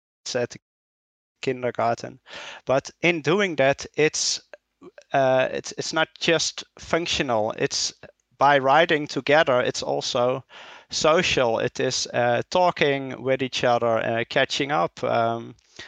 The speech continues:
uh, so this is what we have to be aware of, uh, uh, that, that this is how people like their spe-, to spend their time on the bicycle.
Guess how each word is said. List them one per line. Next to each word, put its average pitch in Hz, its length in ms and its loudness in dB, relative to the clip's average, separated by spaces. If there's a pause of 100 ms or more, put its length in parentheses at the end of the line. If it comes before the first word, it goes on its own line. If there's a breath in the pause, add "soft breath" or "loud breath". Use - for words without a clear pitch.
(400 loud breath)
uh, 117 380 2
so 147 220 0
this 175 280 0
is 180 220 -2
what 160 340 0
we 151 520 0
have 147 380 2
to 156 120 -2
be 143 300 -2
aware 131 480 4
of, 117 420 0
uh, - 20 0
uh, 110 1500 -2
that, 131 400 0
that - 300 -2 (400)
this 143 220 -2
is 143 160 -4
how 135 280 2 (560)
people 156 420 -2
like 143 380 4
their 127 380 4
spe-, - 480 -4
to 147 100 -6
spend 156 440 0 (100)
their 131 160 4
time 143 420 2
on 135 100 -4
the 127 80 -2
bicycle. 135 640 0